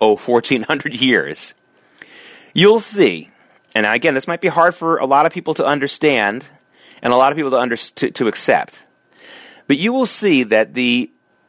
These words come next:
Islamist hatred of Jews, Islamist attacks on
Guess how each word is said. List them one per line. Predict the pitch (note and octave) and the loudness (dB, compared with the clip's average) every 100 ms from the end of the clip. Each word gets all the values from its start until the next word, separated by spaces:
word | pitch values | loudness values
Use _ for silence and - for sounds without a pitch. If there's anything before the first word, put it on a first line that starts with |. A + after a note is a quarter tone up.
| _ | _
Islamist | D#3 D3 D#3 E3 A3 A3+ - - - _ _ _ | -2 0 0 0 0 -4 -4 -4 -10 _ _ _
hatred | - F3 E3+ - D#3+ | -4 -2 -2 -2 -4
of | C3 | -4
Jews, | G#2+ A#2+ A#2+ A#2 A2 | -4 -2 0 0 -2
Islamist | F2+ A#2+ C3+ G3+ - | -2 0 0 0 -6
attacks | E3 C#3+ C3+ C3 | -6 -2 -2 -2
on | - A#2 A#2+ B2 | -2 0 0 -2